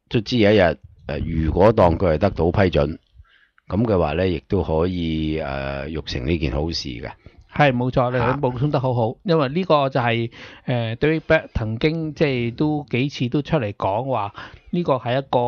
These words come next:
Speaker 2: 佢想做嘅，呢個項目，而且投資額都真係唔細嘅。咁，啊，都可以解決咗一啲，嗱，頭先我講到呢個項目好似咁好啦，又提供咁多嘅，即係出口生意，點解會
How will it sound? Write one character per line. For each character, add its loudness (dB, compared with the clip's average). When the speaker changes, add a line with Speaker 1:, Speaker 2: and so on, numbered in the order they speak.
Speaker 2:
佢 -2
想 -2
做 2
嘅， -6
呢 -4
個 -10
項 0
目， -6
而 -6
且 -2
投 -2
資 -2
額 0
都 0
真 -2
係 -4
唔 -10
細 0
嘅。 -8
咁， 0
啊， -4
都 0
可 0
以 0
解 2
決 -4
咗 2
一 0
啲， 0
嗱， -4
頭 0
先 4
我 0
講 4
到 0
呢 0
個 0
項 2
目 -6
好 0
似 0
咁 2
好 0
啦， 2
又 -2
提 -6
供 -2
咁 -4
多 2
嘅， -2
即 -6
係 -6
出 -4
口 -4
生 0
意， -6
點 -2
解 4
會 -2